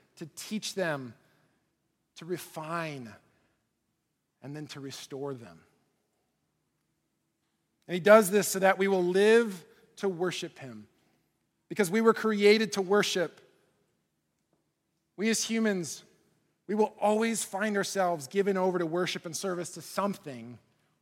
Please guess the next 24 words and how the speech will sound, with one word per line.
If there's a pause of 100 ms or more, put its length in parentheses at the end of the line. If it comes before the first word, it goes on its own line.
(180)
or
someone. (2000)
And
it's
in
the
wilderness
where
God
shows
himself (420)
and
his
ways
and
his
character. (560)
And
it's
in
the
wilderness
where
God